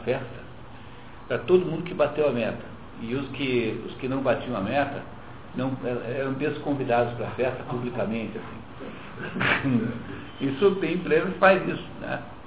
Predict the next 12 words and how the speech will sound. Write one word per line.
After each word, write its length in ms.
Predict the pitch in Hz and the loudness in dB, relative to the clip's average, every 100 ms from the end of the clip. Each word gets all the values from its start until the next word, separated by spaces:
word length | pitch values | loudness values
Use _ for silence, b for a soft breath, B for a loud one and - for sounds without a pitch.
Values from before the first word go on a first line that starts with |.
| - | 4
É 80 | |
essa 220 | 160 185 247 | 6 6 4
a 40 | |
ideia, 480 | 214 196 160 107 - | 6 8 8 4 0
o 40 | 123 | 0
mesmo 360 | 147 185 196 | 2 2 2
<laughs> 80 | 185 | -2
conceito 560 | - 190 - 190 185 - | 0 0 4 4 4 2
que 120 | - | -6
tá, 360 | - 147 147 - B B - | 2 4 4 2 B B -6
que 80 | 143 | -6
tem 240 | - 139 | -2 2